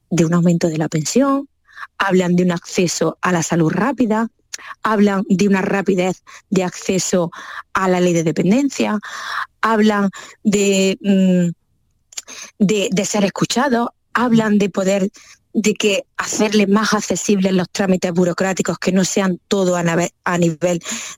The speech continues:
mm, de red, de informática online, que ellos tienen un salto ahí en las nuevas tecnologías, que estamos poco a poco trabajando esa brecha digital para disminuirla. Entonces,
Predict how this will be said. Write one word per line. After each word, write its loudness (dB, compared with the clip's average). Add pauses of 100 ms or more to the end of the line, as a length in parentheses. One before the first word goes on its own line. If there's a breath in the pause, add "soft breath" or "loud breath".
mm, 4
de 0
red, -2
de -4
informática 0
online, 0 (880 soft breath)
que -2
ellos -2
tienen 0
un 2
salto 0
ahí 2
en 2
las 2
nuevas 2
tecnologías, 0 (380 loud breath)
que -2
estamos 0
poco -2
a -4
poco 0
trabajando 0
esa -2
brecha -2
digital -2 (1200 loud breath)
para 0
disminuirla. 2 (280 loud breath)
Entonces, -2